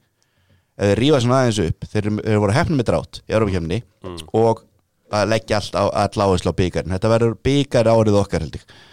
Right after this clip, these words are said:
Speaker 2: Hversu
Speaker 1: En Íslandsmótið er búið og, en auðvitað er ennþá séns á öðru, þriða sætinu kannski.
Speaker 2: Hversu sterkt er það fyrir Stjörnuna að eiga mann eins og Guðjón Pétur Lýðsson til að setja inn á eftir,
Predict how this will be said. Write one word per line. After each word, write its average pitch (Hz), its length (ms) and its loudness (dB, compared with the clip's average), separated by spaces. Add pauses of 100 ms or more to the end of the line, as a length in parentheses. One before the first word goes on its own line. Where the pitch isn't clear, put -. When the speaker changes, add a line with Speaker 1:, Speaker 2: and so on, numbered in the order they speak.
(260)
Speaker 2:
Hversu 117 180 0
Speaker 1:
En 113 160 0
Íslandsmótið 123 560 2
er - 80 -4
búið 139 400 0
og, 110 300 -2 (100)
en 101 240 -6
auðvitað 107 320 2
er 107 80 0
ennþá 104 240 0
séns 98 240 0
á 101 80 0
öðru, 98 300 2 (100)
þriða 95 240 2
sætinu 85 240 -4
kannski. - 240 -8
Speaker 2:
Hversu 131 320 0
sterkt 135 400 -4
er 117 80 0
það 107 140 -4
fyrir 104 100 -6
Stjörnuna 98 480 -10
að 87 80 -6
eiga 90 160 -6
mann 95 240 -6
eins 90 100 -12
og 95 80 -18
Guðjón 98 220 -10
Pétur 90 220 -10
Lýðsson 98 420 -8
til 85 140 -14
að 85 80 -12
setja 92 180 -10
inn 90 160 -8
á 85 80 -6
eftir, 82 220 -12